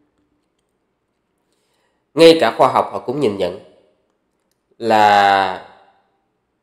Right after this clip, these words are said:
một người chừng khoảng hai tới ba mươi năm là toàn bộ tế bào trong cơ thể của người đó được thay hoàn toàn một trăm phần trăm thành một con người khác. Thay tế bào hoàn toàn,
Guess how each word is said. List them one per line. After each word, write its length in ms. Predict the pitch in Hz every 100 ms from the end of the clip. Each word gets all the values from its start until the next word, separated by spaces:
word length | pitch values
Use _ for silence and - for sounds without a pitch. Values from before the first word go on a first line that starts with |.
| _
một 220 | 107 -
người 400 | 131 123 110 104 - - _ _ _ _ _ -
chừng 380 | 113 104 98 110
khoảng 420 | 92 92 143 180 156
hai 240 | 139 131
tới 120 | 135
ba 200 | 139 127
mươi 160 | 127 123
năm 200 | 127 120 - - _ _ _ _ _ _ _ _ _ _
là 300 | 120 107 - -
toàn 540 | 117 113 110 104 107
bộ 340 | 104 98 110 -
tế 200 | 170 190
bào 380 | 131 104 98 95
trong 240 | 131 131
cơ 160 | 135 123 -
thể 220 | 92 110
của 80 | 120
người 200 | 123 95
đó 460 | 107 135 185 190 - 120
được 160 | 104 - 139
thay 320 | 127 127 -
hoàn 360 | 107 120 117 107
toàn 220 | 110 101
một 240 | 98 - -
trăm 180 | 127 120
phần 100 | 95 -
trăm 140 | 117 117
thành 180 | 120 101
một 200 | 98 90 113
con 160 | 113
người 120 | 95 -
khác. 180 | 127 139 - _ _ _ _ _ _ _ _ _ _ _ _ _ _ _ _ -
Thay 240 | 135 131
tế 80 | 185
bào 260 | 147 110 104 117
hoàn 180 | 101 95
toàn, 300 | 107 92